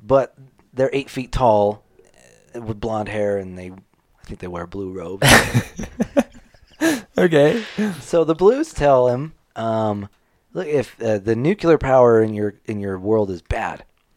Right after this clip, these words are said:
Speaker 1: it's gonna destroy it. So if you get rid of all your nukes,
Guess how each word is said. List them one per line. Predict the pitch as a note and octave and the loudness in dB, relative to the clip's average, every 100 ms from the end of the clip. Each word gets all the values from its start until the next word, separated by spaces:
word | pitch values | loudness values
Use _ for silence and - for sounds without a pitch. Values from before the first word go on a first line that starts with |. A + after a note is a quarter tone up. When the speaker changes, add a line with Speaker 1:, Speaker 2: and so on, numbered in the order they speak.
| _ _ _ - | _ _ _ -18
Speaker 1:
it's | - | -4
gonna | C#3 A#2 | -4 -2
destroy | G#2 - A#2+ F#2 | -6 0 0 0
it. | - | -4
So | A2 G2+ | -6 -4
if | - | -4
you | B2 E3 F3+ D#3+ E3 - - - | -2 4 6 6 2 -4 -20 -8
get | B2 | -2
rid | A#2 | 0
of | F#2+ - | -2 0
all | D#3 F#3+ G3 | 4 6 6
your | F3 | 2
nukes, | C#3+ F#2+ - - - | 0 -2 -6 -18 -20